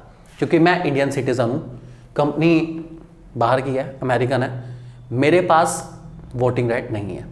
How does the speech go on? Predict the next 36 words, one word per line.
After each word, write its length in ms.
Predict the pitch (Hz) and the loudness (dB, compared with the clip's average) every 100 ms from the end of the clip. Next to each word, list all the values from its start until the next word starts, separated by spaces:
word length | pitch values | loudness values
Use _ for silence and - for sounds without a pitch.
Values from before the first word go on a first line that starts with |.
| - - - - - | -16 -18 -20 -20 -10
जैसे 760 | 117 135 139 180 180 180 - - | 2 4 4 4 4 0 -6 -8
जब 200 | 131 160 | 2 2
हम 200 | 156 160 | 4 4
लोग 140 | 170 143 | 4 4
global 380 | 143 139 156 147 | 4 4 4 4
depository 480 | 143 143 139 143 | 4 2 2 -2
received, 420 | 139 127 139 135 - - - - - | -4 -2 -2 -4 -8 -16 -20 -20 -2
American 460 | 135 139 139 147 151 | 2 4 4 2 2
डिपॉजिटरी 400 | 139 135 131 147 | 2 2 2 0
receipt 360 | 131 127 147 - | 0 0 0 0
हम 220 | 127 156 | 2 4
लोग 340 | 190 208 156 139 | 6 6 4 4
दे 100 | 143 | 6
रहे 100 | 135 | 6
थे, 220 | 139 170 - - - | 4 0 -4 -8 0
अपने 260 | 131 156 170 | 2 4 4
shares 300 | 165 156 156 | 6 4 4
बाहर 300 | 131 127 151 | 4 4 4
हम 180 | 143 151 | 2 2
दे 100 | 139 | 4
रहे 120 | 131 | 2
थे, 120 | 131 175 - - - - | 2 -2 -4 -14 -6 -2
तो 60 | |
हमने 260 | 135 135 151 | 0 4 4
voting 340 | 143 139 143 | 4 4 4
right 160 | 147 147 | 2 0
नहीं 220 | 143 151 | 0 0
दिया। 220 | 139 110 120 - - - | 2 2 0 -4 -14 0
अब 160 | 147 135 | 0 2
Google 260 | 135 147 | 2 2
हमें 180 | 151 131 | 2 0
voting 320 | 135 120 117 117 | 0 0 0 0
right 180 | 127 123 | -2 -2
नहीं 160 | 113 | -4
देने 240 | 110 95 92 | -4 -4 -6
वाला। 220 | 90 - | -8 -8